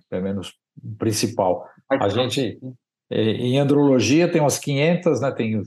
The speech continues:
Speaker 1: cada, cada, cada lugar tem uma revista, o, o Journal of Urology, Urology,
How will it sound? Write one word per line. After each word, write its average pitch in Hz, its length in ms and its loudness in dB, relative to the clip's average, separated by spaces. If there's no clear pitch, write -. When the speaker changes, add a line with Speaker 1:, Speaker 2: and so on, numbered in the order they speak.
Speaker 1:
cada, 131 260 0
cada, 117 320 0
cada 131 200 0
lugar 120 300 2
tem 117 80 0
uma 110 100 2
revista, 101 760 0
o, 95 280 -4
o 110 120 -2
Journal 123 240 4
of 117 120 -4
Urology, 113 460 2
Urology, 110 580 0